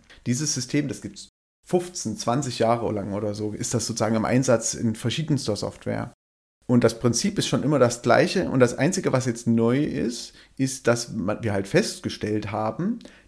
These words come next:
dass wenn man das ganz, ganz, ganz, ganz, ganz, ganz, ganz viel macht und ganz, ganz, ganz super mega große Datenmengen hat, äh, um sozusagen so ein Programm anzuleiten, äh, und dem dann einfach sagt, „Und jetzt mach mal genau das, was ich dir gefüttert hab, gib das mal wieder raus“,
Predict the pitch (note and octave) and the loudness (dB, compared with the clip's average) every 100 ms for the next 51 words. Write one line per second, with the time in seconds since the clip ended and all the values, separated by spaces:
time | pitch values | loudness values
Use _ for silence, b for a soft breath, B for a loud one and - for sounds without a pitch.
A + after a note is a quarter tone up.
0 | - D3 - B2+ B2+ A#2 A2+ - - - | -2 -2 0 2 4 4 0 -2 -8 -18
1 | _ _ _ _ _ - C#3 B3 F4 - | _ _ _ _ _ -2 2 4 2 0
2 | - C#3 E3 - - A#3+ E4+ F4 - E3+ | 0 2 0 -4 0 4 4 2 2 2
3 | F3 E3 D#3 E3 D#3+ D3 D3 - C#3 - | 2 2 0 -2 0 0 0 0 -2 -2
4 | G#3+ D#3+ G#2+ - - B2+ - B3 C#4 A#3 | -2 0 -2 -4 -4 -6 4 6 8 6
5 | - D#3+ D#3 D#3 G#3 B3+ A#3 - B3 A3+ | 4 0 0 0 2 4 2 0 0 2
6 | D#3+ E3 F#3 C3+ D#3+ E3 D#3+ A#2 - D#3 | 2 2 2 2 0 -2 0 -2 -2 -4
7 | G3+ D3 B2 A2 G#2+ A#2 G#2+ - B B | -2 0 2 0 -2 -2 -4 -8 B B
8 | B - C3 A#2+ C#3 C#3 C3+ B2 B2 A#2 | B -4 0 2 2 2 0 -2 2 2
9 | A#2 A#2 A#2 A#2+ A#2+ A#2+ E3 A3+ - A2+ | 2 0 0 -2 0 0 -2 -2 -4 -2
10 | G#2+ A2 D#3+ A#3+ B B B B _ _ | -2 -2 0 -2 B B B B _ _
11 | D3+ C#3+ E3 D#3+ D3 C#3 C3 D3+ D3 D#3 | 4 4 2 2 2 2 0 0 0 -2
12 | - D3 C#3 - - _ - D#2 B2+ B2 | -4 -4 -2 -4 -16 _ -18 -6 -6 0
13 | C#3+ C#3 B2+ C#3+ C#3+ C3 C3+ C3+ B2+ B2+ | 0 2 0 0 0 -2 -2 -2 -2 -2
14 | F3 E3 D3+ D3 D3+ C#3 C3 A#2 A#2+ A#2+ | 0 0 0 0 -2 0 0 2 2 4
15 | D#3+ A3+ | 2 0